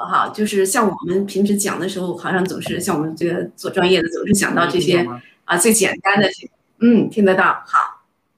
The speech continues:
Speaker 1: 您讲。
Speaker 2: 不好意思，不好意思，我的麦克风还是有点问题。对，我觉得那卡利西讲得非常好，这个真的是全世界就是为了这个钱，现在真的是做非常邪恶的事情。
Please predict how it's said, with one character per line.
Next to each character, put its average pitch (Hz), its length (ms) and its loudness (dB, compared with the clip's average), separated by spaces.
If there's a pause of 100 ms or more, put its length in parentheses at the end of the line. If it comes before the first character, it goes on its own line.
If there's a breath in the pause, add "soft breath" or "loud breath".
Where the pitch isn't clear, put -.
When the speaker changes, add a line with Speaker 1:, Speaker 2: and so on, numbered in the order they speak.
(280)
Speaker 1:
您 190 160 -2
讲。 196 240 0
Speaker 2:
不 170 80 -2
好 143 160 -2
意 135 100 -2
思， 131 100 -8
不 127 120 -8
好 123 100 -4
意 113 60 -6
思， 113 80 -12 (120)
我 117 80 -6
的 143 140 -4
麦 147 160 -4
克 131 80 -14
风 131 140 -8
还 127 80 -6
是 131 80 -4
有 127 40 -4
点 117 120 -4
问 120 100 -6
题。 113 140 -10 (180 loud breath)
对， 190 140 -4
我 156 120 2
觉 175 140 -2
得 190 140 -2
那 170 120 -8
卡 139 140 -12
利 135 80 -8
西 160 140 -8
讲 113 160 -6
得 123 40 -8
非 135 140 -8
常 123 140 -10
好， 101 180 -12
这 156 160 -8
个 135 80 -4
真 170 160 -4
的 131 80 -4
是 127 160 -10
全 127 220 -8
世 147 100 -8
界 135 160 -4
就 131 140 -10
是 120 80 -10
为 127 80 -8
了 113 120 -4
这 113 120 -12
个 107 80 -8
钱， 107 360 -12
现 131 160 -10
在 117 220 -4
真 123 240 -8
的 117 80 -4
是 117 100 -10
做 110 220 -6 (160)
非 139 100 -8
常 117 160 -8
邪 107 200 -10
恶 113 160 -6
的 101 80 -14
事 107 120 -12
情。 101 140 -12